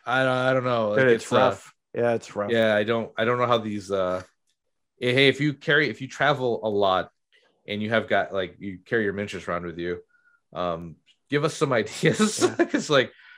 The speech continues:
Speaker 1: yeah, I'd like to go to, like, L V O or something, no idea how getting those Fluttercraft there. <laughs> Like,
Speaker 2: Yeah. Yeah, I
Speaker 1: they're,
Speaker 2: know.
Speaker 1: uh,
Speaker 2: I've been, dude, I've been thinking about it a lot. Like, I don't even know how I'm gonna do it. Like, I,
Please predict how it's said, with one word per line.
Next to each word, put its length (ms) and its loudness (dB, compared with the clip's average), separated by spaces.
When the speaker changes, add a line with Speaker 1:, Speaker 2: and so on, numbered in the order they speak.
Speaker 1:
yeah, 320 6
I'd 80 2
like 140 2
to 60 -8
go 120 0
to, 80 -2
like, 100 0
L 140 2
V 160 -2
O 80 2
or 100 -4
something, 400 -4
no 160 2
idea 160 4
how 100 4
getting 160 -2
those 160 -6
Fluttercraft 480 0
there. 340 -4
<laughs> 40 -20
Like, 340 4
Speaker 2:
Yeah. 140 -2
Yeah, 220 8
I 60 8
Speaker 1:
they're, 100 8
Speaker 2:
know. 160 6
Speaker 1:
uh, 120 6
Speaker 2:
I've 220 4
been, 280 -2
dude, 200 -6
I've 140 -4
been 140 -2
thinking 280 -4
about 300 -8
it 100 -14
a 40 -14
lot. 340 -10
Like, 220 -10
I 60 -10
don't 200 -8
even 240 -10
know 200 -12
how 100 -12
I'm 200 -12
gonna 200 -12
do 200 -10
it. 140 -4
Like, 220 2
I, 220 0